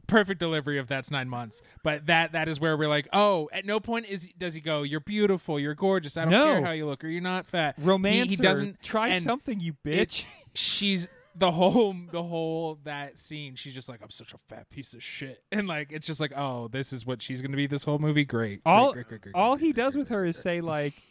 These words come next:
Speaker 2: "Can we have sex now?" Man, try to do something to set the mood. Like,
Speaker 1: Yeah.
Speaker 2: you, she's in the other room, and so you're just laying in bed, just staring at the ceiling. Come on, dude, get off your duff, do something.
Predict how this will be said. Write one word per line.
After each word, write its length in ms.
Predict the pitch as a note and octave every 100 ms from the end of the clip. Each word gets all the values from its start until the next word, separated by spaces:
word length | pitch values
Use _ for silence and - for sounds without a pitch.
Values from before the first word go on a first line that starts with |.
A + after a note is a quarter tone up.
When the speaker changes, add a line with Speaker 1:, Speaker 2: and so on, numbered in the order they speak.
| -
Speaker 2:
"Can 340 | - F3+ F3 F3
we 140 | F3
have 260 | E3 D#3 D#3
sex 380 | F3 F#3 -
now?" 320 | A#2+ A2 A2 - _ _ _ -
Man, 360 | A3+ E4 B3
try 260 | - A3 D4
to 80 | E4
do 240 | G#3 B3
something 540 | - - G3+ D4+ A#3
to 120 | G3 F#3+
set 280 | - G3+
the 100 | A3
mood. 460 | F#3+ F3 C#4 D3+ A#2
Like, 240 | C3+ D#3+
Speaker 1:
Yeah. 220 | C3+ G#2 F#2+ -
Speaker 2:
you, 180 | E3+ F#3+
she's 260 | F3 A3 A#3
in 120 | C4
the 120 | A#3
other 220 | G#3+ G#3
room, 240 | F#3+ B3 G3
and 80 | D#3+
so 80 |
you're 160 | E3 E3
just 140 | F#3+
laying 260 | E3 D3 E3+
in 120 | F3
bed, 280 | C#3 C3 E3+
just 160 | E3 -
staring 300 | C3+ D3+ E3+
at 80 |
the 80 | F#3
ceiling. 420 | - E3+ G3+ B3+
Come 220 | A#3+ C#4 F4
on, 220 | E4+ G3+
dude, 220 | E3 B3
get 140 | G#3+
off 160 | C#4 D#4+
your 140 | E4
duff, 440 | A#3 G3 D4+ C#4+ C#3+
do 200 | G3 E4
something. 500 | A#3 C#3+ C3 A2+